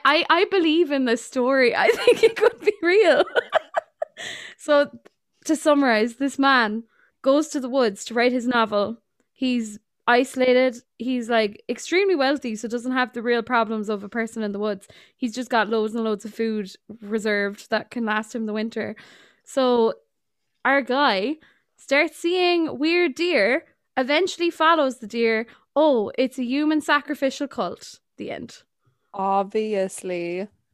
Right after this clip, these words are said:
Speaker 1: <laughs> Obvi-, like, clearly. But it's that whole thing of, like, The Shining when he's just kind of slowly going demented.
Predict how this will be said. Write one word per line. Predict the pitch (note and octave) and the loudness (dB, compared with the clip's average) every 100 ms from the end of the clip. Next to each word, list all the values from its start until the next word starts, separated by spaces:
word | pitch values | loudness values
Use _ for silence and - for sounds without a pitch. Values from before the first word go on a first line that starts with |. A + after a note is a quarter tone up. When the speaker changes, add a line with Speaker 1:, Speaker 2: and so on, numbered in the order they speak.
| - | -12
Speaker 1:
<laughs> | - - - _ - | -10 -6 -8 _ 4
Obvi-, | C4+ C#4+ A#4 - - | 6 6 6 2 4
like, | E4+ - | 0 0
clearly. | - D#4 D#4+ F4 D#4+ C4+ G#3+ A3 C4 _ _ _ _ _ - | -6 -2 2 2 2 0 -2 -4 -8 _ _ _ _ _ 0
But | D4 | 0
it's | D#4 - | 0 0
that | D4 D4 | 0 2
whole | D4+ D4+ | 2 0
thing | C#4 C#4 C#4 | 2 2 4
of, | C4+ A#3 | 0 0
like, | A3+ G#3+ G3+ | 0 0 -2
The | B3 | -8
Shining | - A#3 A3+ A3 G#3+ | -2 0 0 0 -2
when | G#3 | -2
he's | A#3 G#3+ | -4 -6
just | G#3+ G#3 | -8 -10
kind | A3+ G#3+ | -6 -6
of | G3+ | -6
slowly | - G3+ F#3+ | -6 -6 -4
going | F#3+ G#3 F#3+ | -4 -4 -6
demented. | F#3+ F3+ F3+ E3 | -6 -8 -8 -14